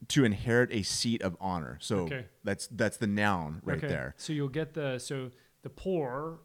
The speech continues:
Speaker 2: or the disenfranchised
Speaker 1: Yes.
Speaker 2: or whatever will get honored. So
Speaker 1: Yes.
Speaker 2: sort of noun,
Speaker 1: The noun.
Speaker 2: kavod. They will, they will be given kavod.
Speaker 1: They will be given kavod, yes. And
Speaker 2: Yeah.
Speaker 1: this is where it kind of, it, there's a little bit of trickiness
Speaker 2: Yeah.
Speaker 1: here,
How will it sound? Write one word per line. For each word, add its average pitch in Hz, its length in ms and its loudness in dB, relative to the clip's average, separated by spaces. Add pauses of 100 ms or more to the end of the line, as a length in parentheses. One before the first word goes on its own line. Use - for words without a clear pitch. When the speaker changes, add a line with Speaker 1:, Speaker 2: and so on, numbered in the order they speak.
Speaker 2:
or 123 480 -4
the 120 420 -6
disenfranchised 127 720 -4
Speaker 1:
Yes. 98 320 4
Speaker 2:
or 123 120 -4
whatever 127 80 -4
will 120 500 -6 (100)
get 123 320 -10 (400)
honored. 139 560 -6 (120)
So - 180 -8
Speaker 1:
Yes. 98 280 4
Speaker 2:
sort 120 120 -6
of 113 120 -10
noun, 120 360 -6
Speaker 1:
The 107 100 4
noun. 92 360 6
Speaker 2:
kavod. 120 260 0
They 143 140 0
will, 131 240 -4 (280)
they 139 100 -4
will 123 160 -4
be 113 140 -12
given 165 360 0
kavod. 135 280 0
Speaker 1:
They 147 140 12
will 135 120 12
be 123 100 10
given 135 340 8
kavod, 98 300 6
yes. 95 300 8
And 135 60 4
Speaker 2:
Yeah. 156 40 8
Speaker 1:
this 160 80 8
is 170 80 6
where 156 180 10
it 127 100 6
kind 117 280 4
of, - 60 -10 (160)
it, 110 160 -2
there's 107 160 4
a - 80 2
little 131 180 6
bit 113 140 8
of 87 60 2
trickiness 120 500 2
Speaker 2:
Yeah. 95 100 0
Speaker 1:
here, 76 260 -2